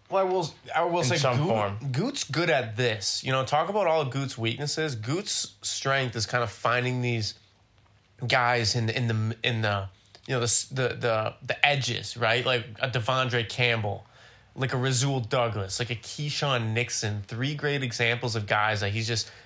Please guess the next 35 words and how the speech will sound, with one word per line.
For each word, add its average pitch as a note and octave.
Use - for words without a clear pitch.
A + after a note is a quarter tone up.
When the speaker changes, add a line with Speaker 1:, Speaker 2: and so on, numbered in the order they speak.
Speaker 1:
pulled E3+
out C#3+
of C3+
the B2
streets A2
Speaker 2:
Really B2
good A#2
Speaker 1:
and C3
said, B2
Speaker 2:
finds. -
Speaker 1:
"Play C#3
for B2+
the, A#2+
our A2+
team. A#2+
We A2+
wanna A2
put A2+
you A#2
in A2
position G#2+
to G#2+
succeed." C#3+
Those -
guys A#2+
flourish. C3+
They A#2
all A#2
three A#2+
get A2
second A#2
deals A#2
with G#2+
Green A2+
Bay. A2